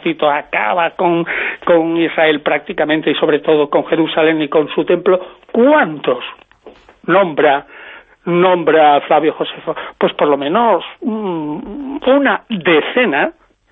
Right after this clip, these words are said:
y quizás alguno más, porque algunos son anónimos. Es decir, que Jesús no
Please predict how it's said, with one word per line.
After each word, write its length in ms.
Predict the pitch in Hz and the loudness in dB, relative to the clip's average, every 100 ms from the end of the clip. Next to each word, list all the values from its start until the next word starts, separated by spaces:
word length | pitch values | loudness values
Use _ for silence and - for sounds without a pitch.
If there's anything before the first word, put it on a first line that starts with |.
| _ _ - - _ | _ _ -20 -20 _
y 140 | - 214 | -2 -2
quizás 340 | - 131 165 - | 0 0 0 0
alguno 380 | 139 180 202 143 | 0 0 0 0
más, 200 | 175 - - | 0 -2 -10
porque 200 | - - | -10 -8
algunos 360 | - 160 151 - | -2 -2 0 0
son 260 | 202 185 - | 0 -2 -4
anónimos. 560 | 156 147 233 196 127 - - - - | -4 0 2 2 0 -6 -14 -6 -2
Es 140 | 233 | 0
decir, 360 | 226 - 262 202 - - | 0 2 2 2 -2 -6
que 100 | - | -2
Jesús 380 | 165 175 208 208 | 0 0 0 0
no 180 | 208 196 | 0 0